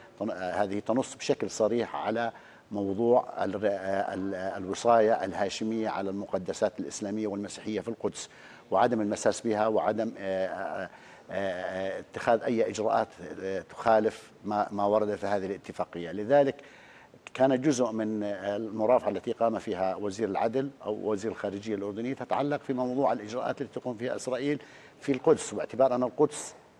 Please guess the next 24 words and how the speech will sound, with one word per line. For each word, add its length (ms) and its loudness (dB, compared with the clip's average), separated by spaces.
وما، 320 2
ولا 200 2
سيما 220 -2
القدس 240 -4
الشرقية 360 0
بما 240 -2
فيها 180 -2
المقدسات 640 0
هي 160 2
جزء 260 0
لا 120 2
يتجزأ 760 4
من 300 2
ال-، 260 -2
الأراضي 560 4
التي 200 2
احتلت 340 -2
في 100 0
عام 160 2
ألف 120 -6
وتسعمية 300 -2
سبعة 220 4
وستين. 500 2
لذلك 420 6